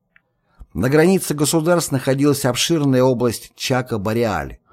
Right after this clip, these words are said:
представлявшая из себя массив девственной сельвы, тропического леса. Площадь Чако —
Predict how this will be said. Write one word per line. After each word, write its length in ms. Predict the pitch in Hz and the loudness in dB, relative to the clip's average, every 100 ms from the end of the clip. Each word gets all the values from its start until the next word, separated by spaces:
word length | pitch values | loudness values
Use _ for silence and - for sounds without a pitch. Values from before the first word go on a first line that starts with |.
| _ _ _ - | _ _ _ -14
представлявшая 760 | 101 - 123 143 180 143 131 | -8 -2 0 2 2 0 -2
из 80 | 123 | -2
себя 300 | - 117 123 | -2 0 2
массив 580 | 117 113 110 131 123 98 | 2 -2 -2 -2 -2 -4
девственной 560 | 90 110 104 - 113 123 | -4 -4 -4 -4 -2 -2
сельвы, 600 | - 139 92 62 57 - _ _ _ | -2 -2 -2 -6 -12 -14 _ _ _
тропического 680 | - 131 131 - 85 - 101 | -8 -6 -6 -8 -8 -6 -6
леса. 380 | 113 76 - - _ _ _ _ _ _ _ - | -4 -6 -10 -16 _ _ _ _ _ _ _ -6
Площадь 480 | 113 156 147 139 | 2 2 2 -2
Чако — 420 | 131 - 175 - | 0 0 0 -2